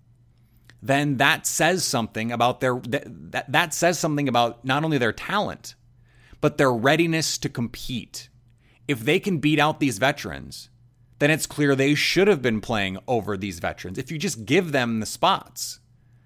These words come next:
then we don't know for sure that they're good enough. They have to earn them. Now, could Quentin Rollins be bad enough in the games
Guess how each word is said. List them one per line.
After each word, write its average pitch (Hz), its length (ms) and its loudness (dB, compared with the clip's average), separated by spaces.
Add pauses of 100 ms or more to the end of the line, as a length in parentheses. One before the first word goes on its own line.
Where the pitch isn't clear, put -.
(360)
then 147 180 2
we 196 100 4
don't 214 240 4
know 156 560 4
for 156 140 -4
sure - 640 -2 (640)
that 143 160 0
they're 156 120 4
good 208 200 2
enough. - 440 -10 (680)
They 156 80 2
have 170 220 0
to 180 120 -4
earn 175 220 2
them. 101 160 -2
Now, 110 300 0 (180)
could 143 180 0
Quentin 147 280 -2
Rollins 131 340 2
be 123 100 -2
bad 113 260 4
enough 131 240 0
in 127 100 0
the 123 40 0
games 123 460 -2